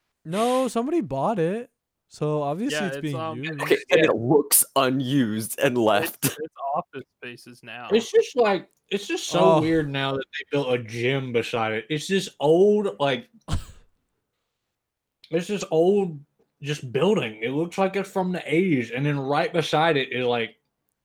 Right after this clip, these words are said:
Speaker 1: A brand
Speaker 4: a
Speaker 1: new
Speaker 4: two
Speaker 1: gym.
Speaker 4: it looks like a warehouse almost. But it's,
Speaker 1: Yeah.
Speaker 4: like,
Speaker 2: Yeah.
Speaker 4: a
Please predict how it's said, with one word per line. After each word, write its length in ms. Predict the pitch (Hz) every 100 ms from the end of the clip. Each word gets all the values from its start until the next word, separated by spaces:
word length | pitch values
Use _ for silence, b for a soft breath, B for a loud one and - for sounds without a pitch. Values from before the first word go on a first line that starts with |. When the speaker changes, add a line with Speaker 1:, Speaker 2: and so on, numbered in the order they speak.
| _ _ _ _ _ _ _ _
Speaker 1:
A 80 | 156
brand 560 | 131 139 147 156 165 160
Speaker 4:
a 40 |
Speaker 1:
new 80 | 151
Speaker 4:
two 180 | 143 196
Speaker 1:
gym. 180 | 147 143
Speaker 4:
it 340 | 113 - -
looks 200 | 453 -
like 100 | 190 -
a 180 | - 156
warehouse 480 | 175 127 117 107 -
almost. 540 | 123 113 107 107 - _ b b b b b b b b -
But 240 | 143 135
it's, 160 | 156 135
Speaker 1:
Yeah. 60 | 156
Speaker 4:
like, 100 | 143
Speaker 2:
Yeah. 140 | 160 156
Speaker 4:
a 40 | -